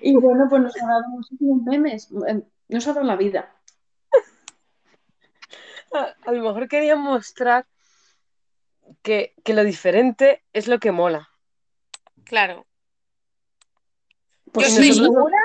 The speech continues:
Speaker 2: no hemos sabi-, a lo mejor no lo hemos sabido entender.
Speaker 3: Sí, sí, sí,
Speaker 1: Pues
Speaker 3: yo
Speaker 1: sí.
Speaker 3: estoy segura de que Melchor se cogió esa tajada porque como yo estaba confinada y yo soy muy leal y era mi rey, dijo, "Como no puedo entrar, voy a emborracharme". <laughs>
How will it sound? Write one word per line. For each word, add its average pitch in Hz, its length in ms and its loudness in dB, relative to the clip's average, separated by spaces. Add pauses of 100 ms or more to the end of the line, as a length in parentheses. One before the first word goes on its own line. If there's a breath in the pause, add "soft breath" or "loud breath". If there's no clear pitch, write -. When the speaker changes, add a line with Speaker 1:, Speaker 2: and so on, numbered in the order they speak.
Speaker 2:
no 240 140 2
hemos 254 200 2
sabi-, 233 280 0 (360)
a 202 100 -2
lo 202 60 -2
mejor 202 240 -6
no 247 80 0
lo 302 60 4
hemos 294 180 -2
sabido 180 240 -4
entender. 156 540 -6 (580)
Speaker 3:
Sí, - 160 -8
sí, 269 180 -6
sí, 240 180 -8
Speaker 1:
Pues 208 100 -4
Speaker 3:
yo 254 60 2
Speaker 1:
sí. 185 40 -6
Speaker 3:
estoy 285 140 -10
segura 247 380 2
de 214 120 0
que 220 120 -6
Melchor 220 520 -4
se 220 160 -10
cogió 220 300 -4
esa 220 180 -4
tajada 254 480 0 (500)
porque 226 300 -6
como 220 160 -6
yo 220 120 -8
estaba 277 280 2
confinada 269 680 -2
y 202 200 -12
yo 208 180 -6
soy 269 120 -8
muy 262 180 -6
leal 240 360 0
y 202 180 -6
era 214 280 -4
mi 240 180 -8
rey, 240 260 -4
dijo, 233 320 -8
"Como 190 200 -8
no 247 140 -4
puedo 294 180 0
entrar, 262 420 0 (300)
voy 202 200 -4
a - 20 -2
emborracharme". - 560 -14 (460)
<laughs> - 260 -18